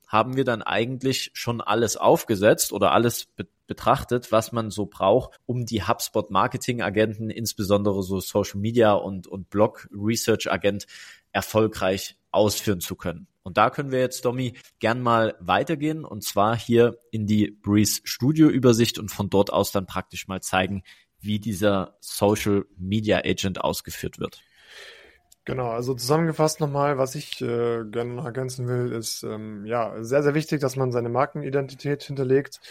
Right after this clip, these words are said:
Speaker 2: ähm, dass man, äh, ja, das genauso pflegt, wie wir es auch schon in den K-I-Agents mal vorgestellt hatten, weil das ist die Grundlage. Ich find's auch super cool, dass man die Dokumente mit hochladen kann, auch in dieser Granularität, dass man's in Social Media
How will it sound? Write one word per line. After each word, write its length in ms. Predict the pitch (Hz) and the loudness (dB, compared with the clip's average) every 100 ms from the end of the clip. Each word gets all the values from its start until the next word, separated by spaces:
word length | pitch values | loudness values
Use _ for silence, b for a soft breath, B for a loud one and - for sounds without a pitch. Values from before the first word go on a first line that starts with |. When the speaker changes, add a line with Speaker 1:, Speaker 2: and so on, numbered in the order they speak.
| B B _ | B B _
Speaker 2:
ähm, 540 | - 113 113 113 110 | -8 -6 -6 -10 -8
dass 180 | 117 - | -8 -6
man, 260 | 120 120 117 | -6 -6 -8
äh, 380 | 110 107 107 101 101 | -6 -6 -8 -10 -6
ja, 240 | 120 131 123 | 0 2 0
das 440 | 101 123 - - | -4 -6 -8 -14
genauso 420 | - 127 135 139 131 | -12 -2 0 2 -2
pflegt, 340 | - 143 143 | 0 -2 0
wie 100 | 123 | -2
wir 80 | 127 | -2
es 100 | 127 | -2
auch 140 | 120 | -6
schon 320 | - 123 120 | -6 -6 -6
in 100 | 120 | -6
den 120 | 113 113 | -8 -8
K-I-Agents 680 | 117 135 135 127 127 123 | -6 -2 -2 -2 -4 -6
mal 220 | 120 113 107 | -6 -6 -2
vorgestellt 560 | 131 135 - 135 127 | -2 -2 0 -2 0
hatten, 300 | 131 131 127 | -4 -4 -4
weil 100 | 113 | -2
das 160 | 117 117 | -2 -4
ist 140 | 113 | -8
die 60 | 120 | -6
Grundlage. 580 | 135 156 143 139 139 139 B B | -2 2 4 4 2 -4 B B
Ich 80 | - | -12
find's 160 | 135 127 | -6 -4
auch 60 | |
super 280 | 120 127 127 131 | -4 -4 -4 2
cool, 100 | 131 | 2
dass 140 | 127 | 2
man 120 | 127 | -2
die 80 | 120 | -2
Dokumente 580 | 123 117 127 139 139 135 | -2 -2 -4 -2 0 0
mit 180 | 131 123 | -2 -6
hochladen 460 | 127 127 123 120 | -6 -2 -2 -2
kann, 220 | - 123 123 | -6 -6 -4
auch 200 | 120 - | -6 -8
in 200 | 123 117 | -10 -8
dieser 340 | 117 113 110 | -4 -2 -4
Granularität, 840 | 107 117 120 113 113 120 135 139 127 | -4 -4 -4 -4 -6 -6 -4 -4 -4
dass 100 | 123 | -8
man's 160 | 120 | -8
in 180 | - 139 | -8 -6
Social 360 | 127 123 120 123 | -2 -2 -2 -6
Media 400 | 151 156 156 | -2 0 0